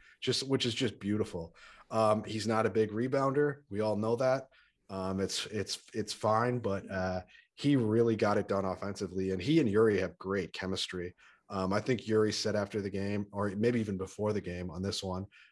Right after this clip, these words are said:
um, he said, "If, if Linson's out there, he knows I'm gonna find him."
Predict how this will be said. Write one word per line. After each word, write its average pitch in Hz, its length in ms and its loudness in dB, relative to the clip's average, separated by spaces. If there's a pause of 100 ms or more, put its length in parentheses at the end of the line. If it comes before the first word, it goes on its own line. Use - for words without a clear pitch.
(100)
um, 98 340 -2
he - 160 -6
said, 113 360 4
"If, 104 260 0
if 110 200 -6
Linson's 113 420 0
out 95 180 0
there, 95 140 0
he 92 100 -4
knows 92 220 -4
I'm 92 60 -4
gonna 87 120 -8
find 87 340 -8
him." 78 160 -16